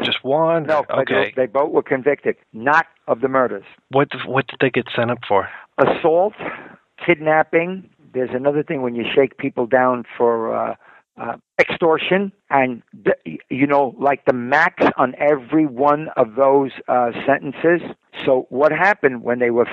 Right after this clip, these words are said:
Speaker 2: faced with all of that, they took pleas. And, and, and that was okay.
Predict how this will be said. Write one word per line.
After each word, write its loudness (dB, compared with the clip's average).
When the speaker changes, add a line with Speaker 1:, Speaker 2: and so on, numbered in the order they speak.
Speaker 2:
faced 0
with -2
all 2
of -4
that, 2
they 0
took -2
pleas. 0
And, 0
and, -2
and 2
that 2
was 2
okay. 0